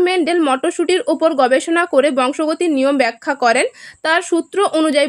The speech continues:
বংশগত বৈশিষ্ট্য প্রজন্মে প্রজন্মে চলে আসে, এর জন্য তাকে বংশগতিবিদ্যা জনক বলা হয়। পরের প্রশ্ন এবং আজকে শেষ প্রশ্ন হলো, শরীরবিদ্যার জনক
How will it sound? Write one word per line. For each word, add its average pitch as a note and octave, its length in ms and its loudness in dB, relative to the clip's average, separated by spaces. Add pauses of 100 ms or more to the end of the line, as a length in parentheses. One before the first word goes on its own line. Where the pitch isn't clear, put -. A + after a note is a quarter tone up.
বংশগত E4+ 460 -2 (160)
বৈশিষ্ট্য D4+ 440 0 (160)
প্রজন্মে C#4 440 2
প্রজন্মে C4+ 420 2
চলে B3+ 260 0 (120)
আসে, C#4 200 -2 (460)
এর D4+ 140 -2
জন্য E4+ 140 0 (140)
তাকে D#4 240 -2 (240)
বংশগতিবিদ্যা D4+ 840 0
জনক A#3+ 300 -2
বলা B3+ 220 2
হয়। G3+ 180 -2 (1160)
পরের D4 320 2
প্রশ্ন F4+ 220 0 (160)
এবং E4 120 -2 (100)
আজকে D#4+ 200 -4 (100)
শেষ D#4 220 2
প্রশ্ন F#4 220 0 (100)
হলো, B3 160 4 (420)
শরীরবিদ্যার E4+ 680 2
জনক C4 240 0